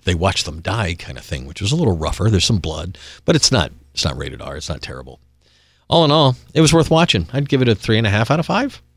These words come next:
You know, not bad. Um, let's see where they go with it. Good job. Steven Spielberg is an ex-, executive producer, so it's not going to suck, but your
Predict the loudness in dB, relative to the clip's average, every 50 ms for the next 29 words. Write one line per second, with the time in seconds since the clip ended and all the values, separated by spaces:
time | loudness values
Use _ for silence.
0 | _ -4 -2 0 0 -2 -2 -6 -6 -2 -2 -2 0 0 0 2 2 2 0 -2
1 | -6 -14 -20 -20 -20 -20 _ _ 0 2 2 2 2 0 -4 -6 _ -2 0 2
2 | 4 4 4 6 4 4 2 2 2 2 2 0 -2 -4 -10 -10 _ _ _ _
3 | -2 -2 0 2 4 2 2 2 -2 -6 -6 -2 0 2 2 2 2 2 2 2
4 | 2 4 2 2 2 0 0 0 -2 0 0 -2 -2 -2 0 2 2 4 4 4
5 | 4 2 0 -2 -2 -2 -4 -4 -4 -4 -4 -6 -10 -10 -12 -12 -12 -14 -10 -10
6 | -8 -6 -4 -6 -6 -6 -6 -6 -6 -6 -8 -6 -2 0 0 0 2 0 0 -2
7 | -2 -6 -12 -20 _ _ -20 _ _ _ _ _ -2 -2 -2 -2 -2 -8 -20 _
8 | _ -20 _ _ _ 4 6 8 8 8 6 4 2